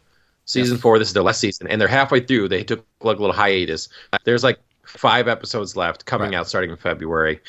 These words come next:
Speaker 1: They released the mid-season trailer, and the big thing was the Emperor has
Speaker 2: That's
Speaker 1: entered
Speaker 2: right.
Speaker 1: the Rebels.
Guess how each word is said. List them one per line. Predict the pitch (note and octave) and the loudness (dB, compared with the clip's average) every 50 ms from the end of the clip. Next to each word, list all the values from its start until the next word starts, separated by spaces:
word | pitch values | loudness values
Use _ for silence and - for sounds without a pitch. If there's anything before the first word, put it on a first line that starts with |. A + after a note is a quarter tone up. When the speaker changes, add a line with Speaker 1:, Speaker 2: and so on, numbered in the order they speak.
| - - - - | -20 -20 -6 -2
Speaker 1:
They | G#2+ | -2
released | G#2 G2+ G#2 G#2 A#2 B2 A#2+ - - | 0 0 2 4 4 4 2 0 -2
the | - A2+ - | -4 -2 0
mid-season | A2+ A#2 A#2 - - B2+ G#2+ G#2 G2+ | 2 0 0 0 -2 -2 -2 -2 -4
trailer, | F#2+ - A2+ G2+ F#2 E2+ E2 D#2+ D#2 - - _ _ _ - | -2 2 4 4 4 4 4 2 0 0 -4 _ _ _ -6
and | G2 G#2 F#2+ | -4 -2 -2
the | E2+ | 0
big | - B2+ C3+ D#3 D#3 - - | 4 4 6 6 4 4 4
thing | D#3 C#3+ C3 A2+ | 4 4 4 4
was | G2 F#2+ F2 E2+ E2 E2 E2 D2+ - - - _ _ _ _ _ _ _ | 4 4 2 2 2 0 -2 -2 -6 -8 -12 _ _ _ _ _ _ _
the | - G2 G#2+ - - | -6 -4 -4 -2 0
Emperor | - A#2+ C3+ C#3 C3 A#2 G#2 G2 F2+ D#2+ D2 C#2 C2+ - - _ _ | 0 2 2 2 0 0 0 2 2 2 2 0 -2 -6 -10 _ _
has | - F#2+ F2+ - | -4 -4 -4 -2
Speaker 2:
That's | - G#2+ | 0 0
Speaker 1:
entered | A2 A2 - A#2 A2+ A2+ A2+ A2 | 0 0 2 4 4 4 4 2
Speaker 2:
right. | A2+ - _ - | -2 -8 _ -4
Speaker 1:
the | A2+ G#2 | 0 2
Rebels. | G#2+ G2+ F2+ - | 2 2 2 0